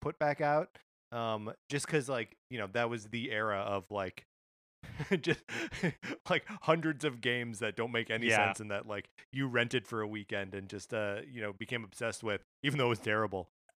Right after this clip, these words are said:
Speaker 2: I, I think you're r-, like, I wonder if you, like, uh, like you were saying, if the rights for some of these games from, you know, the eight and sixteen bit era are so, like, crisscrossed and messed up that outside
Speaker 1: Totally.
Speaker 2: of the big developers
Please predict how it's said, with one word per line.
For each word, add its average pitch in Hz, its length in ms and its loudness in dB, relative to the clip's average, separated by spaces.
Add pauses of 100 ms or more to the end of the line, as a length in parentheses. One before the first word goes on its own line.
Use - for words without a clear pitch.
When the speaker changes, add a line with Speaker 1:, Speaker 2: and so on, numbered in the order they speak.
(160)
Speaker 2:
I, 185 220 12
I 196 60 10
think 247 240 2
you're 240 180 4
r-, - 140 -6
like, 185 220 4
I 202 160 8
wonder 208 360 2
if 156 220 0
you, 151 100 -8 (340)
like, 131 240 6 (180)
uh, 120 280 10
like 131 180 6
you 156 60 2
were 135 100 8
saying, 131 520 4
if - 180 -4
the 156 100 2
rights 117 560 4
for 165 160 -2
some 156 180 2
of 160 80 -4
these 147 180 -4
games 135 460 0
from, 113 500 4
you 117 120 -2
know, 113 160 6
the 110 280 2
eight 120 160 0
and 113 140 -4
sixteen 123 340 -4
bit 117 120 0
era 117 360 4 (280)
are 135 160 6
so, 127 760 4
like, 110 340 4
crisscrossed - 680 4
and 117 120 -6
messed - 320 2
up 113 280 2 (260)
that 151 180 6
outside 139 680 8
Speaker 1:
Totally. 110 280 4
Speaker 2:
of 90 40 -6
the 127 160 4 (100)
big 127 280 4
developers 123 680 2